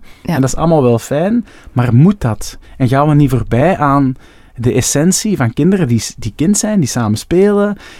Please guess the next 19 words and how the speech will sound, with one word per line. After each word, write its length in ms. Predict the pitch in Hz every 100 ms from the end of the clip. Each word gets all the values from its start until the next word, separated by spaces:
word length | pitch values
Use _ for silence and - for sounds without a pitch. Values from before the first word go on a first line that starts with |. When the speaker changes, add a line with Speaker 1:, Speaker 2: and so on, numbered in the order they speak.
| - - - -
Speaker 2:
En 240 | 135 127 117
Speaker 1:
Ja, 140 | 156
want 160 | 180 -
je 80 |
wilt 160 | 156 156
dat 100 | 147
ze 100 | -
onthouden 480 | 143 139 156 214 190
van, 260 | 147 147 - - -
"Hoe 240 | - 175
was 180 | 165 226
het? 220 | 285 -
Ah, 140 | -
ik 100 | 226
heb 120 | 170 -
leuk 180 | 131
gespeeld." 400 | - - 214 220
En 140 | - 165
niet, 200 | 190